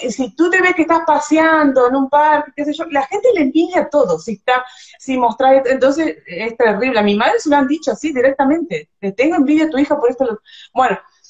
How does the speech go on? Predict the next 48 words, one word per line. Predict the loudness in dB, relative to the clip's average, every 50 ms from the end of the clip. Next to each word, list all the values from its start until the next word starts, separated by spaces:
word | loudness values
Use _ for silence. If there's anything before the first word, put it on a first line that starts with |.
| _ _ _ _ _
la | -4 -2 0 0
cuestión | 2 0 -2 0 0 0 0 2
es | 0 -2 -4
que | -2 0 2 4 4 4 4 4 4 4 2 2 2 2 0 -2 -4 _
pasa | -2 -2 -2 0 0 2
mucho | 2 4 4 4 2 2 0 -2 -2 -2 -4
en | -2 -2
las | -2 -2
mujeres, | -2 -2 -2 0 2 2 4 4 2 0 -2 -2
en | 0 0
el | 2 2 2 2
ministerio | 4 2 2 0 0 0 2 2 2
también, | 0 0 -2 -2 -2 -2 -4 -4 -4 0
que | 0
a | 2 2
veces | 2 0 0 0
la | 0 0
competencia | 0 0 -2 -2 -2 0 0 0 0 0
no | -2 -4 -6
solo, | -4 -2 0 2 2 2 2 2 2 0 -4 -10 _ _ _ _ _ _ _
eh, | -2 0 2 2 2 0 0
por | 0 0 0
la | 0
familia | 0 0 -2 0 0 -2 -2
que | -4 -6
tienes, | -6 -6 -4 -2 -2 0 0 0 0 0 0 0 0 -2
o | -4
por | 0 2 2
la | 2 2
espiritualidad. | -2 -6 -10 -8 -4 -2 -2 0 0 0 0 0 2
Eso, | 0 0 0 -2 -4 -2
eso | 0 -2 -2 -2 -4
yo | -2 0 2 2
lo | 2 4
veo | 4 4 4
muchísimo. | 2 2 0 0 0 0 0 0 -2 -4 -4 -4 -6 -8 _ _ -2
Es | 0 0 2
decir, | 2 0 0
si | 0 -2 0
va | 0 0 0
vestida | 0 -2 -4 -2 2 2 2
de | 2
una | 2 0 -2 0
manera, | -2 -2 -2 -2 -2 0 0 2 2 2 4 4
o | 4 6 6 4 4 0 -2
qué | -4
sé | -4 -4 -4
yo, | -6 -2 -2 -2 -2 -2 -6